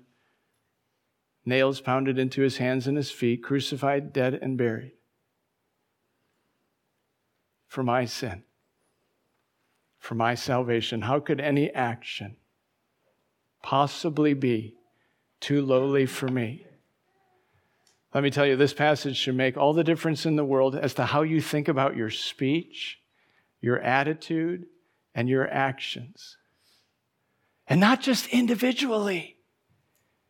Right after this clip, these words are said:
but as a church. What do you think this looks like for a church to be zealous to love and serve one another sacrificially? What would that look like?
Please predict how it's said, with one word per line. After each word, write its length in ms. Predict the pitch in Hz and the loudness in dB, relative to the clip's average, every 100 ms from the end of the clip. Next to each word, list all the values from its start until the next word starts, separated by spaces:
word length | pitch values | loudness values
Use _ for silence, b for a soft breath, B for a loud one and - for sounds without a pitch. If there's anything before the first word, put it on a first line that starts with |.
| - | -2
but 160 | 185 208 | 4 6
as 240 | 220 214 | 6 4
a 80 | 233 | 0
church. 800 | - 247 262 220 - - - - _ _ _ _ _ b b b b | 2 2 4 2 -4 -8 -8 -8 _ _ _ _ _ b b b b
What 120 | 202 | 6
do 80 | 269 | 8
you 120 | 320 | 8
think 280 | 311 320 311 | 10 6 8
this 260 | 277 220 - B | 6 4 0 B
looks 500 | 196 220 294 - - | 6 8 8 4 4
like 360 | 202 185 185 - B | 8 8 8 0 B
for 320 | - 233 233 240 | 4 8 8 10
a 280 | 226 196 - - | 8 8 4 -6
church 520 | - 247 294 262 - | 2 8 8 8 4
to 100 | - | 0
be 320 | 196 220 226 | 6 8 6
zealous 580 | 202 147 240 262 254 - | 4 6 8 10 6 4
to 100 | - | 4
love 320 | 208 226 240 226 | 8 10 10 8
and 180 | 214 | 4
serve 320 | 170 220 233 190 | 4 8 8 8
one 140 | 214 | 6
another 320 | 208 208 214 | 8 8 6
sacrificially? 1080 | 208 233 220 220 220 254 226 254 202 151 110 B B B | 6 6 6 6 4 4 4 6 6 6 2 B B B
What 200 | 196 330 | 6 8
would 140 | 381 | 10
that 220 | 359 359 349 | 10 8 10
look 240 | 370 359 | 8 8
like? 540 | 302 285 208 170 - | 6 6 4 -4 -14